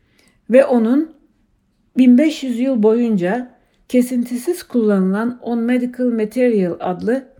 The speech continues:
kitabından biliyoruz. Yunanca arseniki Siryak, Azarnika sözcüğünden,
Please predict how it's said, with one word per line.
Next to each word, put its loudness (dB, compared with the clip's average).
kitabından 0
biliyoruz. -10
Yunanca 4
arseniki -2
Siryak, 0
Azarnika 0
sözcüğünden, -8